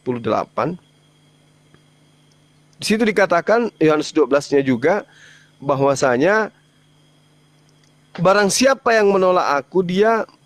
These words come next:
dia memiliki hakim, dia tidak memiliki, dia telah memiliki hakim, yaitu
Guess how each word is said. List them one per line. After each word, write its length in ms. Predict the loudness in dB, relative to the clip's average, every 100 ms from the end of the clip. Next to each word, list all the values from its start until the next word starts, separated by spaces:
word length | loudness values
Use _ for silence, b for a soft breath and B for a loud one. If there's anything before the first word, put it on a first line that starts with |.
| _ _
dia 480 | -4 0 2 0 -4 _ _ _ _ _ _ -4
memiliki 480 | 2 2 0 -2
hakim, 720 | -4 -2 -4 -2 0 0 -4 -14
dia 160 | -2 -2
tidak 240 | 0 0
memiliki, 400 | 0 0 -2 -4 -2
dia 160 | 0 0
telah 240 | 2 2
memiliki 400 | 2 0 -2 -2
hakim, 480 | -4 -2 0 0 -2 B B B B
yaitu 640 | -2 0 -2 2 2 2